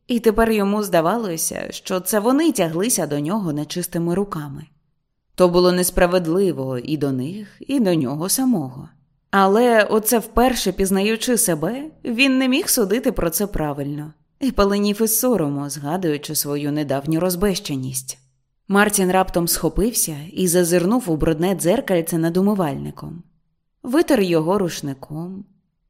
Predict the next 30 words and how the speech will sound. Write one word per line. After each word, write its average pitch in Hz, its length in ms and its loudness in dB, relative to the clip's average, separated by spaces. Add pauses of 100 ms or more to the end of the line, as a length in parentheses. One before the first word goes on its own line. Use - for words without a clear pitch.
і 190 120 2
дивився 170 500 0
на 165 180 -4
себе 170 380 0
довго 202 600 -6
і 226 120 -2
уважно. 139 600 -8 (720)
Власне, 226 760 -2
він 254 200 6
уперше 262 380 2
побачив 190 460 -2
себе 175 300 -2
як 175 220 -4
слід. 131 500 -10 (640)
Очі 175 420 0
його 156 280 0
були 156 260 0
створені 165 600 0
для 151 180 -2
того, 175 420 -4
щоб 165 360 -4
бачити, 160 640 -6 (340)
але 262 240 4
їх 247 240 2
занадто 233 560 0
приваблювала 180 840 2
вічно 226 520 -2
мінлива 170 600 0
панорама 147 560 -2
світу, 139 640 -6